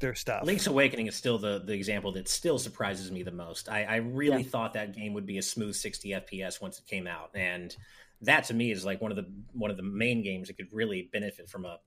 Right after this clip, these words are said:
Speaker 2: from a performance boost. Um, not to mention, you know, it's not only just about frame rate drops, but I know with Xenoblade two and Xenoblade Definitive Edition,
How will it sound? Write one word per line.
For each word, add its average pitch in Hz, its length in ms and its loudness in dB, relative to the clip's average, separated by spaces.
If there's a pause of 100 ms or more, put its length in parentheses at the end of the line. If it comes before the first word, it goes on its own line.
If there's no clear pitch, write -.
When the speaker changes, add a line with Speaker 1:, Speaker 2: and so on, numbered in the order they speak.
(400)
Speaker 2:
from 104 180 -2
a 95 60 -2
performance 95 460 -6
boost. - 420 -10 (440)
Um, 95 540 2 (140)
not 147 240 6
to 151 80 2
mention, 143 340 4
you 135 80 0
know, 120 100 2
it's - 140 -2
not 147 160 4
only 143 160 4
just 113 300 0
about 98 380 -2 (180)
frame 247 340 2
rate 90 300 0
drops, 98 340 0
but 107 340 2
I 107 80 2
know 131 200 4
with 120 140 2
Xenoblade 127 380 2
two 120 300 0
and 120 240 2
Xenoblade 117 340 2
Definitive 151 380 -2
Edition, 104 440 -2